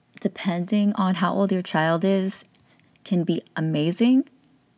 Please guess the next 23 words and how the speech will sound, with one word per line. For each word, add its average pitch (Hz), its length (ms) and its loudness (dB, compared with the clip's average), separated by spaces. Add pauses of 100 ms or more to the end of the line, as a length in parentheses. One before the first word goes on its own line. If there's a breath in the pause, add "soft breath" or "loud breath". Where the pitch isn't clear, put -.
(340)
but 135 180 0
it - 160 -2
also, 165 520 0
each - 400 -2
stage 165 760 -6
of 175 140 -4
it 180 340 -2 (240)
is 165 120 -4
a 165 60 -2
challenge. 151 520 -2
There's 156 220 -2
always 170 280 0
a 147 40 -6
challenge, 147 500 -4
right? 147 280 -4 (920)
But - 100 -20
there's 156 180 -6
definitely 170 520 -2
a 160 40 -4
phase 151 500 -2 (600 soft breath)
where 165 140 0
you're 160 160 0
like, 156 560 -2